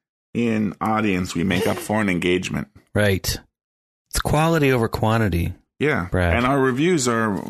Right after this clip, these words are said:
Speaker 1: generally, or I should say our ratings are generally overwhelmingly positive.
Speaker 2: Right.
Speaker 1: Strangely enough.
Speaker 2: Strangely enough. It's forty minutes in talking
Speaker 1: No
Speaker 2: about
Speaker 1: one is as surprised.
Speaker 2: Uvulas. <laughs>
Speaker 1: No one is su-,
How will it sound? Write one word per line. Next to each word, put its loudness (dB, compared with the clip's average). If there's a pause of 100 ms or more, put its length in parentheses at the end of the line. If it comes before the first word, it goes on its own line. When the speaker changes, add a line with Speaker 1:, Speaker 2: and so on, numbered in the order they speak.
Speaker 1:
generally, 2
or 2
I 2
should -2
say 0
our 2
ratings 0
are 0
generally -2
overwhelmingly -2
positive. -6 (360)
Speaker 2:
Right. 0 (1000)
Speaker 1:
Strangely 0
enough. -2
Speaker 2:
Strangely 2
enough. 0
It's -10 (160)
forty 0
minutes 0
in 2
talking 0
Speaker 1:
No 2
Speaker 2:
about 4
Speaker 1:
one 2
is 0
as 0
surprised. 0
Speaker 2:
Uvulas. 2
<laughs> -10 (560)
Speaker 1:
No 2
one -2
is 0 (240)
su-, -2